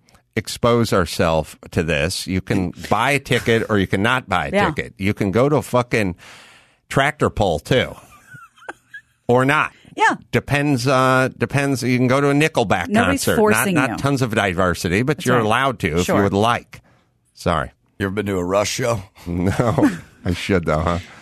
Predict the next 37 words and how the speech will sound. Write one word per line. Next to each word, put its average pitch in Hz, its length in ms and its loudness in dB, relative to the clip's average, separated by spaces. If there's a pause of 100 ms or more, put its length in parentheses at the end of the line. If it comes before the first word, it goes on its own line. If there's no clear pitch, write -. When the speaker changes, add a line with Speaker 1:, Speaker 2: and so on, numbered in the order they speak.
Speaker 3:
A-, - 160 -2 (120)
all 107 260 2
dudes. 110 540 -2 (220)
Speaker 1:
Yeah. 107 260 4
Speaker 3:
And 101 80 2
they're 127 80 0
all 110 200 2
white. 107 520 -4
<laughs> 101 60 -8
Speaker 1:
All 85 200 0
playing 101 400 2
the 98 200 0
air 98 220 2
drums 87 420 0
at 220 80 2
Speaker 2:
Mm. 214 60 0
Speaker 1:
the 92 80 2
same 85 340 0
time. 76 320 -2 (960)
Speaker 3:
In 185 140 2
the 151 100 2
Heights 143 540 -2 (100)
picks - 380 -2
and 139 240 2
chooses 110 500 0
mythical, 98 580 -2
universal 92 720 -2
Latino 85 460 -2
experiences 80 840 -4 (100)
over 92 220 -2
letting 95 340 -4
the 80 80 -8
truth - 600 -2 (360)
stand 123 480 -2
in 107 140 -2
its 110 160 -4
entirety. 95 760 -4